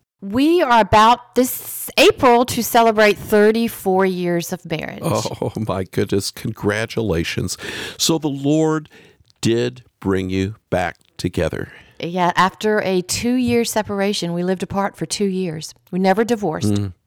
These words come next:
Speaker 2: long time, but you didn't have children yet. And then, even though you didn't know it, the Lord's hand was on you then.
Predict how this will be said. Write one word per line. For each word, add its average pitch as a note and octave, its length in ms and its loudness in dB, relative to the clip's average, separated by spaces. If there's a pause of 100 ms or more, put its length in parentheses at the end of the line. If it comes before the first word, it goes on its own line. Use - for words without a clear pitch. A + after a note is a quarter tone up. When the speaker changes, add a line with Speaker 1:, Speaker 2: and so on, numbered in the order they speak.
(220)
Speaker 2:
long A2+ 280 0
time, F#2 400 -4 (280)
but - 160 -4
you G2+ 60 -2
didn't A#2+ 220 0
have D3+ 120 -4
children G#2+ 460 -2
yet. F#2 240 -2 (280)
And F#2 220 -2
then, G#2+ 280 -2 (100)
even C3 240 0
though A#2+ 100 0
you A#2 160 -4
didn't A2+ 300 -4
know A2+ 240 0
it, F2+ 100 -8 (540)
the F2+ 100 -2
Lord's G#2 300 0
hand A#2 380 -4
was - 220 -6
on F2+ 200 -2
you F2+ 120 -4
then. E2+ 360 -6